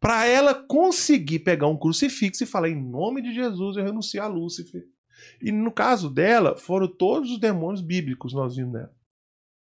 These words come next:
Asmodeus, Leviatã,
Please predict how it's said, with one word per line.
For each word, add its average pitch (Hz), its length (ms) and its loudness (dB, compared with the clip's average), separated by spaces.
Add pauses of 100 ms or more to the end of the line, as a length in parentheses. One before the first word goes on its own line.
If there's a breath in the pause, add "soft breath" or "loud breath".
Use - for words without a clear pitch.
(460 soft breath)
Asmodeus, 185 1160 4
Leviatã, 156 1000 2